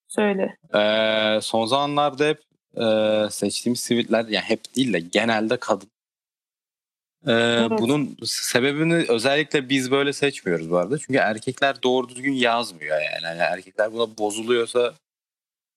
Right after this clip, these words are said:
Speaker 2: bozulacak bir şey yok. Çünkü yani bayağı, yani üç satır bir şey yazınca bize bölüm yapacak bir şey çıkmıyor maalesef
Speaker 1: Ha,
Speaker 2: yani.
Speaker 1: seviştik falan yazıyorlar.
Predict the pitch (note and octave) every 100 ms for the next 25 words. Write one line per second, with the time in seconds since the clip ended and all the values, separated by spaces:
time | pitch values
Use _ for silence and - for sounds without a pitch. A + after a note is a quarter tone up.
0 | _ _ G2 G2 A2+ A#2+ E2+ F#2+ G2 G2+
1 | A2 A#2 - A#2 - D#3+ F3 _ A#2+ -
2 | C#3+ _ _ _ _ _ F2 F#2 F#2+ F#2
3 | F#2 F#2 G2+ B2+ B2+ B2 - _ _ _
4 | _ E3 - A#2 - - - B2 C3 A#2
5 | - C3+ B2 A#2+ C3+ B2+ G#2+ G#2+ B2 A#2+
6 | G#2 G#2 G#2+ A#2 A2 A2+ A#2 A2+ B2 A2+
7 | - - - E2 D2+ D#3 D#3+ B3 A3+ E3+
8 | - C4 C#4 - C#4+ - - A#3 A3+ A3
9 | G#3 F3 D#3+ - D3 -